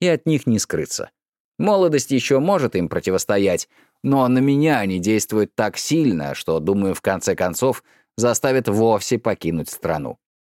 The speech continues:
Полагаю, старикам не следует жить в Англии без крайней необходимости. Герцог, безусловно, был стар, если мы согласимся считать таковым человека за семьдесят, и нельзя сказать, что годы не брали свое. Ходил он медленно,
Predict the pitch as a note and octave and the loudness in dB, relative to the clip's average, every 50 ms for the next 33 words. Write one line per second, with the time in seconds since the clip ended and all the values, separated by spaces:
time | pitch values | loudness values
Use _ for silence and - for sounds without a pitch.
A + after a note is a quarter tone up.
0 | _ _ _ _ _ - C3+ A#2+ G#2+ G#2 G#2 A#2 A2 G#2 - - A#2 G#2+ G2 - | _ _ _ _ _ 0 2 2 2 2 2 2 2 0 0 0 -2 -2 -2 0
1 | B2 A#2 A2+ A2 A#2 B2 A#2 - C#3 C#3 A#2 F2+ E2+ D#2+ D2 D#2+ F2 D#2+ - D#2 | 0 0 2 2 2 2 0 0 0 0 0 0 0 -4 -2 -2 -4 -4 -4 -2
2 | D2+ G2 G#2+ A#2 A#2 G2+ F#2 E2+ E2 D2+ E2 G2 F2+ - - G#2 G2+ F#2 E2+ E2 | -2 -2 0 0 0 0 0 0 0 0 0 -2 -2 -2 -2 0 0 0 0 -2
3 | F2 F2 F2 E2+ E2 - - - E2+ D#2+ - B1+ A#1+ A1+ - - - - - - | -2 -2 -2 -2 -4 -4 -2 -2 -2 -2 -2 -8 -12 -12 -12 -14 -14 -16 -16 -18
4 | _ _ _ _ _ _ _ _ _ _ _ _ _ - G#2+ D3 G3 G3 E3+ - | _ _ _ _ _ _ _ _ _ _ _ _ _ -4 2 2 2 2 2 0
5 | F3+ D#3 C3+ B2+ C3 A#2+ B2+ B2 - - E3 D#3+ D3 C#3 B2+ A#2+ B2+ C3+ B2 A2 | -2 0 2 2 2 2 2 0 2 2 0 2 2 2 2 2 2 2 2 0
6 | - - - D#3 C3+ A2+ F#2 - _ _ _ _ _ - - G2 F#2+ - G#2+ A2 | -2 -2 0 0 0 0 -2 -4 _ _ _ _ _ -4 -2 -2 0 0 2 2
7 | A#2 G2+ - G#2 G2+ G2+ G2 - A2 G2 E2+ - F2 D#2+ - - F2+ - G2 E2+ | 2 0 0 0 0 0 0 0 -2 -2 -2 -2 -2 -2 -2 -2 -2 -2 -2 -2
8 | - - F2+ - F#2+ G#2 C#3+ D#3+ C3 - - F#2 F#2+ F#2 F#2 F2 - F#2+ E2+ E2 | -2 -4 -4 -2 0 0 0 0 -2 0 0 0 0 2 0 0 -2 -2 -2 0
9 | F2+ E2 - - C3+ D#3+ E3+ D#3 D3 - E3 - - _ _ _ _ _ - F3 | 0 -2 0 0 0 0 2 0 0 0 0 -2 -4 _ _ _ _ _ -4 -2
10 | F3+ F3+ E3+ D3 C#3 G3 G3 F#3 - - C#3+ B2+ D3+ D3+ C#3 - - C3 A2 G#2+ | 0 0 0 2 2 2 2 2 2 0 0 2 2 0 0 0 -2 -2 0 2
11 | A#2 C3 B2+ B2 B2 A#2+ - A#2+ B2 B2 B2 G#2+ G#2 G#2 G#2 G2+ G2+ F#2+ - - | 2 2 4 4 2 2 2 0 2 2 2 2 2 2 0 2 0 0 -2 0
12 | - F#2 E2+ D#2 C#2 A1+ - _ _ _ _ _ _ _ _ _ - - - F#3 | -2 0 0 0 -2 -4 -6 _ _ _ _ _ _ _ _ _ -12 -2 -2 0
13 | E3+ F3+ G3+ E3 B2 G2 E2+ E2+ G2 C3 E3+ F3 D#3 D#3 D#3 D3+ D3 C#3+ C3 A2+ | 2 2 2 2 2 2 2 2 0 2 0 2 0 0 2 2 2 2 0 0